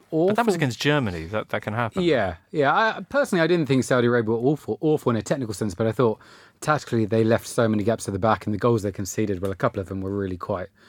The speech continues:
Speaker 1: poor defensively. The first one, I'm not sure what the fullback was doing there. I don't think he was fouled. I think he just slipped. I mean, to go back to the Russian newspapers,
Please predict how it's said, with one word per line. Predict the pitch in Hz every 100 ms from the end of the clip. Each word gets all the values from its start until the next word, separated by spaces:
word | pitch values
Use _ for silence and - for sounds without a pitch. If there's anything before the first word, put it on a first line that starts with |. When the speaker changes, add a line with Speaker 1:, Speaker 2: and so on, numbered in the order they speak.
| - _
Speaker 1:
poor | - 120 113
defensively. | 98 117 107 107 113
The |
first | 98 131 123 -
one, | 113
I'm | 107
not | 113 113
sure | 110
what | 101 107 - -
the |
fullback | - 117 107 101
was | 98
doing | 110 113
there. | 110
I | 107
don't | 107
think | 98
he | 92
was | 87
fouled. | 117 110 104 104 - - -
I |
think | 117 95
he | 98
just | 101 -
slipped. | - 117 - - - - - -
I | 160
mean, | 180 180 151
to | 202
go |
back | 202 170
to | 139
the |
Russian | 143 131 135
newspapers, | 175 - 120 - 95